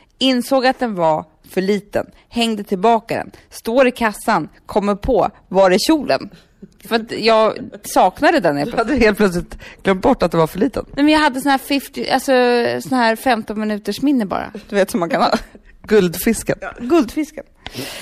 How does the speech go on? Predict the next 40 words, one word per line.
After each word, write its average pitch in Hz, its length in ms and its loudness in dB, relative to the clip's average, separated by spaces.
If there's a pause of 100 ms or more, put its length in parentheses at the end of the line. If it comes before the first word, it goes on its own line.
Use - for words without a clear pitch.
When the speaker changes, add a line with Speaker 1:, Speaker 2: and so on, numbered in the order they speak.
(320)
Speaker 1:
Ja, - 200 2
så 269 100 -2
att, 247 140 -6 (100)
så 269 160 -2
är 202 140 0
det 175 100 -2
när 156 120 -4
man 156 120 -6
ammar 170 260 -2
i 165 40 0
alla 147 180 -4
fall. - 220 -8 (180)
Och, - 340 -2
eh, 185 100 -4
därför 196 180 -4
Speaker 2:
Så 262 80 0
att 214 80 -2
du 247 100 4
kommer 233 200 6
inte 220 140 4
ihåg 208 280 4
att 175 100 2
jag 165 60 4
har 160 100 4
en 160 100 2
blogg. 160 220 2
<laughs> - 280 -8
Är - 340 2
det 202 60 6
det 214 140 4
du 240 120 2
vill - 140 -4
komma - 260 2
till? - 300 0 (380)
Speaker 1:
<laughs> - 0 - (120)
Därför 214 320 0
läser 208 360 2
jag 170 140 -2
inga 165 240 -8
datorer, 170 680 -2